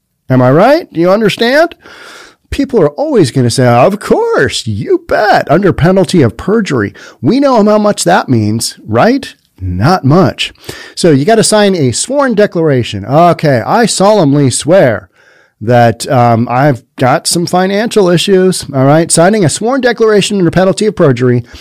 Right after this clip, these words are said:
attesting that they would face overcrowded conditions if evicted. What a setup.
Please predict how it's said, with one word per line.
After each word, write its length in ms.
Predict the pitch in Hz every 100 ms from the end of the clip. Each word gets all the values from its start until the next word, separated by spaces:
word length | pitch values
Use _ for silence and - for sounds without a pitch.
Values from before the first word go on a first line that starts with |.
| - -
attesting 640 | 156 156 - 202 - 170 143
that 140 | 143
they 100 | 139
would 160 | 127 123
face 320 | 143 123 - -
overcrowded 600 | 262 285 - 185 185 -
conditions 760 | 151 120 160 165 107 92 - - - _
if 240 | - 180 220
evicted. 640 | 196 208 - 123 104 - _ _ _ _ _ _ _ _ _ _ _ _ _ - -
What 160 | 330
a 100 | 143
setup. 640 | - - 240 226 107 -